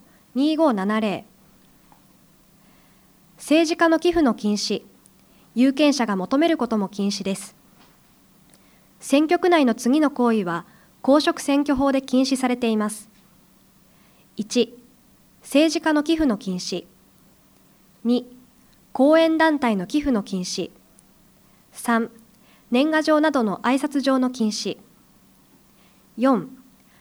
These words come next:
挨拶を目的とする有料広告の禁止。五、政治家に対する寄付の勧誘、要求の禁止。問い合わせ、選挙管理委員会事務局、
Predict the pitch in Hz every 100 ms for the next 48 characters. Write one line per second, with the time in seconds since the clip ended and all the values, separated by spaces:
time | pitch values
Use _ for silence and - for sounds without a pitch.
0 | _ _ - 330 330 294 233 208 190 -
1 | 254 254 240 233 226 220 - 240 285 302
2 | 294 311 277 226 185 175 - 190 - 175
3 | - _ _ _ _ _ _ _ - _
4 | _ _ - 220 247 - - _ - _
5 | _ _ _ _ - 277 302 311 302 302
6 | 302 294 294 302 240 311 320 226 202 190
7 | 196 190 190 - - _ _ - 240 262
8 | 277 254 240 226 214 202 196 - _ _
9 | _ _ _ _ _ _ _ _ _ _
10 | _ - 285 294 285 277 254 - - -
11 | _ _ _ _ - - 277 302 320 311
12 | 302 294 294 302 247 202 185 - 214 247
13 | 208 190